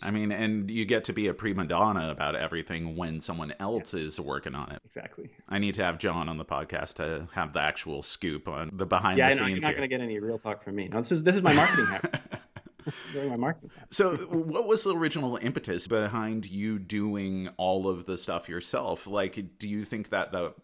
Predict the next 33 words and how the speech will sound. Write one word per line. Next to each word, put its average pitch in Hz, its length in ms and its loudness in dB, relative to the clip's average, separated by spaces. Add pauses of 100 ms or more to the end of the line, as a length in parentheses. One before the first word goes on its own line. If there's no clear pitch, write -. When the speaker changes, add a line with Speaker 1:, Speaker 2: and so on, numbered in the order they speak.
Speaker 1:
was 87 320 -6
born 90 680 -6 (180)
more 92 360 -6
out 76 160 -2
of 69 60 -8
necessity? 110 800 -8
Do 95 100 -10
you 90 140 -4
think 85 460 -10
that 76 420 -2
it 82 200 -4
was 80 380 -4
part 85 300 -2
of 80 220 -6
the 73 260 -4
creative 80 380 -6
challenge? 101 600 -6 (340)
Do 98 120 -6
you 90 160 0
think 92 260 -6
that 82 220 -2
there 82 120 0
was 80 220 -4
a 87 40 -6
degree 82 360 -6
of 80 240 -6
ego 101 540 -2
involved? 113 640 -4
Like, 87 420 -6
I, 104 300 -2
I 110 140 0
know 117 260 2
that 92 480 -2